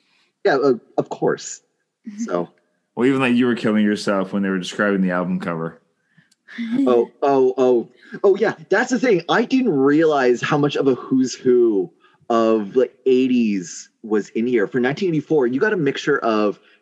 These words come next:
Speaker 1: Fran Drescher pre The Nanny. You've got, um, Billy Crystal in, like, the smallest bit ever.
Speaker 3: Yeah.
Speaker 1: And
Speaker 3: I'm sure there was more, like,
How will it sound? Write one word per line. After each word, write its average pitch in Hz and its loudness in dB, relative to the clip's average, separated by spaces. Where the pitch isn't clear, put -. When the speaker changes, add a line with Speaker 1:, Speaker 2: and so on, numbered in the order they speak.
Speaker 1:
Fran 147 0
Drescher 123 2
pre 120 0
The 110 -2
Nanny. 101 -4
You've 120 -4
got, 123 2
um, 104 0
Billy 143 0
Crystal - 0
in, 117 0
like, 113 -2
the 117 2
smallest 120 -2
bit 104 0
ever. 104 -2
Speaker 3:
Yeah. 131 2
Speaker 1:
And 110 -6
Speaker 3:
I'm 147 2
sure 175 0
there 156 2
was 135 2
more, 120 2
like, 123 -2